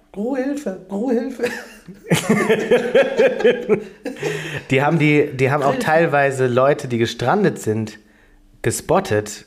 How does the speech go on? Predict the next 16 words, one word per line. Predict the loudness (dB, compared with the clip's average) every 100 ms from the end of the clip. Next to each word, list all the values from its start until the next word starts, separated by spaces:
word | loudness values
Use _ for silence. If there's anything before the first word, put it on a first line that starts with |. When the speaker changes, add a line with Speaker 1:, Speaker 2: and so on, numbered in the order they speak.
| _
Speaker 2:
und | -4 -2 -2
haben | -4 0
dann | 0 0 -2
andere, | -2 -2 0 0 0 0
also | -4 -6
die | -10 -4
Ro-, | -2 -2 -2
Rescuer, | -2 -4 -8 -2 0 0 -2 -8 -20 _ _
äh, | -2 0
darauf | 0 0 -2
aufmerksam | -2 -2 0 -4 -4 -6 -4
gemacht, | -4 -4 -6
wo | -6 -6
die | -4
sind. | -4 -6 -8 -18 _ _ _ _ _ _ _ _ _ _ _
Speaker 1:
Alter. | -18